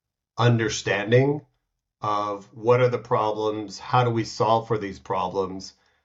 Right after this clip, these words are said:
I came across a lot of companies that were, were treating climate as a, like, a donation,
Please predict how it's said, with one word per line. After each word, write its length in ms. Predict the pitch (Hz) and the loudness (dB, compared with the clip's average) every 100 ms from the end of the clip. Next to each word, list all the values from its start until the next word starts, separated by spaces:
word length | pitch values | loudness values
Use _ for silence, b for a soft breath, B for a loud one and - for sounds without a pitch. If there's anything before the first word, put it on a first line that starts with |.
| _ _ | _ _
I 140 | 113 120 | -4 -4
came 300 | - 143 143 | -2 -2 -2
across 360 | 143 143 131 | 0 0 0
a 60 | 113 | -4
lot 300 | 107 110 123 | -2 -2 -2
of 120 | 127 | -2
companies 640 | - 120 117 113 110 104 - | -4 -4 -4 -4 -4 -8 -4
that 300 | 101 101 107 | -4 -4 -4
were, 600 | 104 101 101 98 98 _ _ _ _ _ _ _ _ | 0 0 0 -2 -6 _ _ _ _ _ _ _ _
were 160 | 120 117 | -4 -4
treating 400 | - 147 139 123 | 2 4 4 0
climate 600 | - 120 127 127 123 - | -2 0 2 2 2 0
as 340 | 110 113 101 110 | -6 -6 -4 -4
a, 560 | 98 98 95 95 87 _ _ _ _ _ _ _ _ _ | -2 -4 -6 -8 -12 _ _ _ _ _ _ _ _ _
like, 140 | 120 123 | 0 0
a 80 | |
donation, 760 | 123 120 113 113 120 - - | 2 2 2 2 2 0 -6